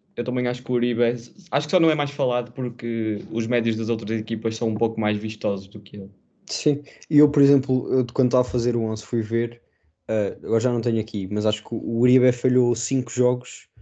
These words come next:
Speaker 2: ehm, nesta época pelo Porto. Um deles foi a derrota contra o Santa Clara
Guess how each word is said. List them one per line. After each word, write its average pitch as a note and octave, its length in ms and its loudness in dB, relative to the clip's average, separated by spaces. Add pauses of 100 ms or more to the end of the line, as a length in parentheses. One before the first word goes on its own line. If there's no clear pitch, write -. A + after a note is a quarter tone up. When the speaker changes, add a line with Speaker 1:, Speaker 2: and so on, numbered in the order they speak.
(580)
Speaker 2:
ehm, A2 640 0 (160)
nesta A2+ 300 0
época A#2 400 2
pelo A#2 320 2
Porto. A2 520 -8 (640)
Um B2 160 2
deles B2 640 2
foi A#2+ 320 0
a A2+ 40 4
derrota A#2+ 380 -2
contra A#2+ 220 -2
o - 20 -4
Santa A2+ 260 -6
Clara A#2+ 400 -4